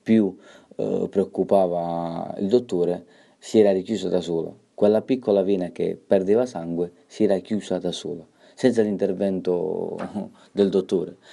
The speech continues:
perché dovevano operarmi tagliandomi il cranio e andando a saldare quella piccola vena. E invece quella, quella vena si è richiusa da sola.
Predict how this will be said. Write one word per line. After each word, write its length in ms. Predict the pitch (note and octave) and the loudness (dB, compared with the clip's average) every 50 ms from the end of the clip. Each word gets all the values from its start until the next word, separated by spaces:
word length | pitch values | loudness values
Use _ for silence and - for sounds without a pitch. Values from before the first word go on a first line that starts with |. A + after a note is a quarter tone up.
| - - - | -20 -14 -12
perché 240 | F#2 - - F2 E2 | -12 -10 -8 -4 0
dovevano 1080 | F#2 F#2+ G2+ G2 F#2+ F#2+ F#2 F#2 F2+ F2+ F2 F2 F2 F2 F2 F2 F2 E2+ - - - | 2 2 2 2 0 -2 -2 -4 -4 -4 -4 -4 -6 -6 -8 -8 -10 -10 -10 -4 -2
operarmi 1300 | G2 F#2 G#2+ G#2+ G2 F#2+ F2+ E2+ E2 E2 E2+ E2+ E2+ F2 F2+ F2+ F2+ F2 F2+ E2+ E2 E2+ F2 F2+ F2+ - _ | -2 0 2 2 0 0 -2 -4 -6 -8 -8 -8 -8 -8 -8 -10 -10 -12 -12 -14 -14 -14 -14 -16 -18 -6 _
tagliandomi 520 | - F#2 F#2+ F#2+ G2+ G2 F#2+ G2 G#2 A2 | 0 2 2 2 0 0 -2 -2 0 -2
il 100 | A#2+ A#2 | -2 -4
cranio 440 | - - F#2 F2+ F2 E2+ E2 D#2+ E2 | -4 -4 -4 -2 -2 -4 -6 -6 -6
e 80 | E2 | -6
andando 300 | E2+ F2 F2+ F#2 F#2 F2 | -4 -4 -2 -2 -2 -2
a 40 | F2 | -4
saldare 440 | - - F2+ F2 E2+ F#2 F2 F2 F2 | -4 -4 -4 -2 0 0 0 0 0
quella 460 | E2 F2 F2 E2+ F2 F2 E2+ E2+ E2 - | -2 -2 -2 -2 -4 -4 -6 -8 -6 -4
piccola 340 | G#2 F2+ - - E2+ D#2+ | -4 -4 -4 -4 -2 -2
vena. 300 | E2 E2+ E2+ D#2+ D#2 D#2 - _ - - _ - - - - - _ _ _ | -2 -2 -4 -4 -8 -12 -16 _ -20 -20 _ -20 -20 -20 -20 -20 _ _ _
E 100 | _ - A2+ | _ -2 0
invece 540 | A2+ A2 G#2+ F#2+ - F#2 F2+ F2+ F2 F2 | 0 2 2 0 0 -2 -2 0 -2 -2
quella, 440 | E2 - G2 G2 G2 F#2+ F#2+ F#2 F#2 - | 0 0 0 2 2 0 -2 -4 -4 -4
quella 180 | - A2+ A#2 | -2 0 0
vena 200 | G2+ F#2 F2+ F2 | 0 0 -2 -4
si 120 | E2+ F2+ F2+ | -4 -4 -4
è 20 | |
richiusa 420 | F2 E2+ - - F#2 E2+ F2+ E2+ | -4 -4 -4 -6 -8 -6 -6 -6
da 120 | E2 F2 E2 | -4 -6 -8
sola. 340 | - - D#2+ D#2+ D#2+ D#2 | -8 -8 -8 -8 -8 -10